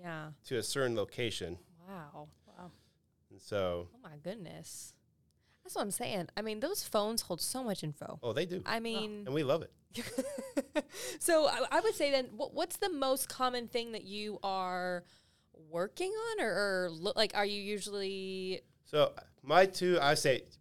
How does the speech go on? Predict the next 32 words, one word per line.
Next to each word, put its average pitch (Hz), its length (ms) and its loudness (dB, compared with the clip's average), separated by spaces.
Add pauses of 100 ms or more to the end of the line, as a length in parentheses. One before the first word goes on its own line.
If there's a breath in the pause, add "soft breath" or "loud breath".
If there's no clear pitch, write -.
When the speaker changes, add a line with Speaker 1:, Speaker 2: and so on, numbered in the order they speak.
Speaker 2:
what 127 140 2
I 127 60 6
tell 127 160 -2
people, 113 180 -8
my 135 120 6
two 147 260 0
primary 131 480 4
clients - 880 -6 (420)
for 113 120 -6
what 107 160 0
I 113 140 2
do 98 300 -6 (360 soft breath)
is 107 160 -4
our 101 80 0
Crimes 143 320 0
Against 143 400 0
Children 123 360 0
unit 117 400 2 (360 soft breath)
and 104 80 -6
our 101 80 -2
Special - 360 -2
Crimes 90 380 -6
unit. 71 220 -12 (880)
Uh, 95 280 -8 (540 soft breath)
and 104 120 -8
so 110 360 0 (240)
typically 143 520 0
with 120 240 0
the 107 80 -8
crimes 123 280 0
against 117 200 -4
children, 139 440 2